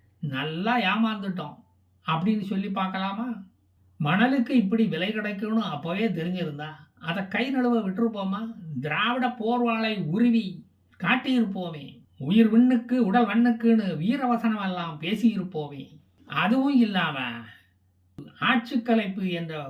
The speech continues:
வாழ் வேற தலைக்கு மேல தொங்கிக்கிட்டு இருந்துச்சு. அதனால தூக்கத்துல இருந்த அடலேறுகளை கூட தட்டி எழுப்ப முடியாம போயிடுச்சு. ஒன்றிய சென்னை எம் பி யாருன்னு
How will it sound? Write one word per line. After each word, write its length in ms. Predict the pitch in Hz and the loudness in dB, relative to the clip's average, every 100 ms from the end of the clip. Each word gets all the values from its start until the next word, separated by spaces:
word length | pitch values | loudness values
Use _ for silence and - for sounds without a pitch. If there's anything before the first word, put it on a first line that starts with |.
| 127 127 | -10 -8
வாழ் 340 | 151 202 226 | -2 0 0
வேற 300 | 185 160 156 185 127 - | -2 -4 -4 -6 -8 -4
தலைக்கு 340 | 170 220 220 | -2 0 -2
மேல 200 | 196 190 208 | -2 -4 -4
தொங்கிக்கிட்டு 540 | 185 233 240 226 190 180 | 0 2 4 2 0 -2
இருந்துச்சு. 440 | 170 151 127 117 - _ _ _ _ _ _ _ _ _ _ _ _ 151 | -2 -6 -10 -16 -20 _ _ _ _ _ _ _ _ _ _ _ _ 0
அதனால 440 | 208 262 247 226 185 151 - | 2 4 4 4 2 -4 2
தூக்கத்துல 540 | 226 262 254 226 226 208 | 4 4 0 0 0 0
இருந்த 280 | 190 196 190 127 | -2 0 -2 -2
அடலேறுகளை 760 | 143 190 233 247 254 233 233 | 0 6 6 6 6 6 4
கூட 240 | 208 226 240 220 | 2 0 -2 -2
தட்டி 300 | 175 175 226 | -4 -2 -2
எழுப்ப 260 | 214 202 202 | -2 -6 -4
முடியாம 440 | 170 180 185 180 160 | -4 -2 -4 -4 -6
போயிடுச்சு. 480 | 143 143 127 113 120 - _ _ - | -8 -10 -10 -14 -18 -20 _ _ 0
ஒன்றிய 440 | 185 262 254 262 233 | 2 4 4 4 2
சென்னை 380 | 226 208 196 185 175 | 2 0 -2 -2 -2
எம் 200 | 185 190 | -2 -2
பி 100 | 190 | -2
யாருன்னு 640 | 147 143 202 226 208 190 | -2 -2 -2 -2 -4 -4